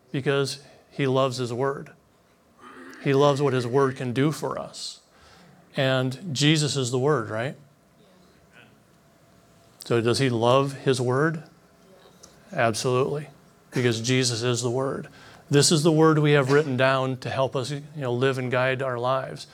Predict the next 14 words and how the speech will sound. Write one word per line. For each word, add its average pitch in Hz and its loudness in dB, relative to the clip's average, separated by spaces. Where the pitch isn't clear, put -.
But 123 -2
it's 135 -4
only 151 2
through 151 0
the 131 0
power 139 2
of 123 -2
the 123 -6
Holy 139 -2
Spirit 143 0
leading 143 0
and 123 -6
teaching 165 -2
us 117 -2